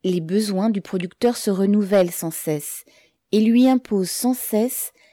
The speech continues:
l'achat de marchandises étrangères, tandis que la production et la vente des siennes exigent plus ou moins de temps et dépendent de mille hasards.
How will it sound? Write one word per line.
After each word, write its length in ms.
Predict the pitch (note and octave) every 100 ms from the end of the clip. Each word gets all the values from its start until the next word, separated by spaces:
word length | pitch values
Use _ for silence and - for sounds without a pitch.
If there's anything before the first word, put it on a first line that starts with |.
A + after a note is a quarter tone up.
| _ _
l'achat 480 | G#3 A#3 B3 - D4+
de 120 | A#3
marchandises 720 | A3 A#3 - B3 A#3 C4+ G3
étrangères, 840 | G3 G3 - G3 F3+ F#3+ G3+ B3 - _ _ _ _ _ -
tandis 400 | F#3+ F3 G#3+ -
que 120 | F3+
la 120 | D#3+
production 680 | D#3+ G3+ F#3+ G3 - - F3 -
et 80 | D#3+
la 160 | D3
vente 340 | D#3 G3+ A3+ D#3+
des 120 | E3+
siennes 540 | - - D#3 D#3+ F#3 - _ _ _ _ -
exigent 600 | A#3 G3+ F#3+ G3 E3 D#3+ _
plus 300 | - C4 B3+
ou 40 | A3
moins 260 | F#3+ G#3
de 120 | G#3 E3+ -
temps 260 | - D3+ F#3 _ _ _ _ _ _
et 100 | F#3
dépendent 640 | D#3 F3 - F3 F3+ F3
de 180 | D3 D#3+
mille 460 | D#3+ D#3+ E3 D3+ -
hasards. 720 | D#3 D3+ E3 D3 D3+ D#3 -